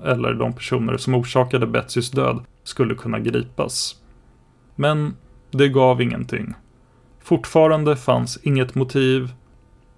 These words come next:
inget vapen och inga misstänkta. Och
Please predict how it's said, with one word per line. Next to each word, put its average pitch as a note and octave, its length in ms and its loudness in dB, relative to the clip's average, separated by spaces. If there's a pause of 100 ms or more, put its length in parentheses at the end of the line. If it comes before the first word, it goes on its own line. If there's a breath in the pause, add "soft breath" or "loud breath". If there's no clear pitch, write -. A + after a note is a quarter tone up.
(360)
inget B2+ 320 -4
vapen C3+ 680 2 (840)
och C#3+ 120 4
inga A2 180 0
misstänkta. - 720 -8 (1600)
Och - 420 -8